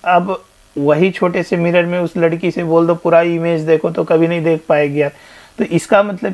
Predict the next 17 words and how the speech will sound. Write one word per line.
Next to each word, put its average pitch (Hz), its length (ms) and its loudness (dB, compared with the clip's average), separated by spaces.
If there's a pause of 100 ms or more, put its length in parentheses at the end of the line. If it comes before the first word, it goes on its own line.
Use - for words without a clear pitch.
(120)
क्या 156 180 2
हुआ, 131 240 -2
पूरा 185 380 0
image 196 400 -2
देखने 147 440 -2
के 131 140 -2
लिए, 123 360 -4
पूरा 180 320 0
image 175 380 -2
देखने 139 340 -2
के 135 80 -4
लिए 131 180 -4
minimum 175 540 0
requirement 160 640 0
of 175 100 2
mirror 147 380 0
की 214 260 -4